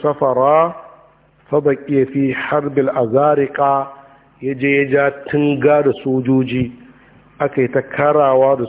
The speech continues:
su waɗannan azarika tis'a ashara sana, shekara goma sha tara aka yi yana yaƙi da su. Kun gano wannan da kyau ku? Shekara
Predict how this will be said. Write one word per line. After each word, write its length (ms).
su 80
waɗannan 500
azarika 880
tis'a 380
ashara 500
sana, 320
shekara 460
goma 420
sha 280
tara 340
aka 220
yi 200
yana 260
yaƙi 320
da 80
su. 140
Kun 100
gano 260
wannan 220
da 80
kyau 220
ku? 180
Shekara 360